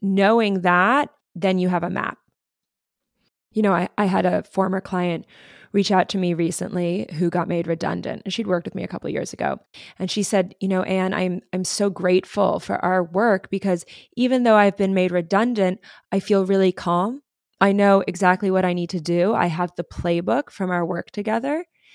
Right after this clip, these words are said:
And so I'm just going out and doing that."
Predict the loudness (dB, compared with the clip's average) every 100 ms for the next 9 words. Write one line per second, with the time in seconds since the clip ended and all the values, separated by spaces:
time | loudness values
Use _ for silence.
0 | -20 -20 _ _ 0 2 0 0 4 4
1 | 4 0 0 -4 _ _ _ _ _ _
2 | 0 4 6 6 4 2 2 2 4 0
3 | -2 -6